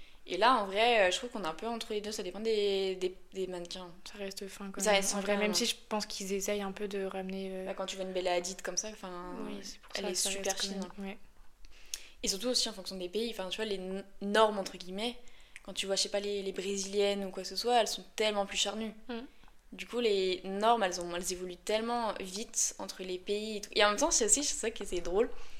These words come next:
Speaker 1: C'est que genre... Euh... Enfin, tu vois, on parle de Kim K, tu vois, qui a... c'est quand qu'elle a fait ses fesses, genre ? On était petite, non ?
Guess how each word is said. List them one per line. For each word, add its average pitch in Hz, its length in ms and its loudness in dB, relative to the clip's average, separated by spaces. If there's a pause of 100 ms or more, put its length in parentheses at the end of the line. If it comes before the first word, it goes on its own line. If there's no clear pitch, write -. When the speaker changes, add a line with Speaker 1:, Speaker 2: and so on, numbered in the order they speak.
(440)
Speaker 1:
C'est - 180 2
que 208 60 4
genre... 196 200 10
Euh... 185 520 10 (580)
Enfin, 202 100 -4
tu - 60 -2
vois, 247 100 4
on - 20 0
parle 190 140 6
de 180 80 0
Kim 190 260 -6
K, 202 120 4 (600)
tu - 140 -2
vois, 202 80 6
qui 202 180 -2
a... 175 480 0 (280)
c'est - 200 -6
quand 220 140 -6
qu'elle 208 100 -4
a 175 40 -6
fait 175 100 -8
ses 165 140 -8
fesses, 180 360 -8
genre ? - 160 -10 (800)
On 185 40 -12
était 170 180 -10
petite, 233 300 -4
non ? 180 260 -6